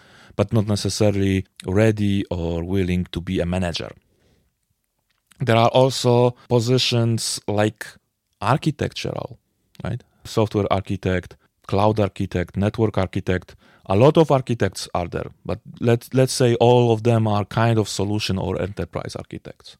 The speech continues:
But again, here we have strong focus on the technical aspects, but also strong focus of this, like, very soft aspects, human aspects, human kind of relations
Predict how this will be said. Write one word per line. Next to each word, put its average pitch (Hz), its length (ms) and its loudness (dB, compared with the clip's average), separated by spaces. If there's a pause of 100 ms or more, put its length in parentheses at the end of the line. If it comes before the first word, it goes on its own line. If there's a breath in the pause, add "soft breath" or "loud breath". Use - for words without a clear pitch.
(920 soft breath)
But 110 240 -2
again, 110 560 2
here 127 260 2
we 117 180 2
have 107 540 0
strong 123 800 0 (300)
focus - 600 -2
on 101 160 0
the 98 100 -2
technical 98 640 -4
aspects, - 640 -6 (580 soft breath)
but 107 280 0
also 131 400 0
strong 117 340 -4
focus 117 500 -2
of 98 260 -4
this, 101 200 -6
like, 98 220 -6 (460)
very 101 300 -2
soft - 400 -2
aspects, - 520 -6
human 123 500 2
aspects, - 720 -12
human 123 280 2
kind 120 360 0
of 113 640 4
relations 110 1000 0